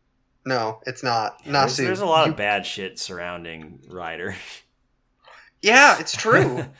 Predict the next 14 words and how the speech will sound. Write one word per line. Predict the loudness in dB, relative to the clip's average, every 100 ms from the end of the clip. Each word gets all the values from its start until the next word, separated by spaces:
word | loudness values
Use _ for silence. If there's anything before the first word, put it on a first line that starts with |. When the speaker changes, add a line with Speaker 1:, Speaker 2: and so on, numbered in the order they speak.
| -20 -20
Speaker 2:
<laughs> | -20 -20 2 10
Speaker 1:
Also, | 10 12 10 10 8
I | 6 6
just | 2 -6
think | 2
Nasu's | 4 4 2 6
that | 6 6 -4 2
not | 8 8
a | 8
funny | 4 2 4
writer | 6 6 4 -4 -12 _ _ 4
i-, | 6
is, | 6 6
like, | 4 2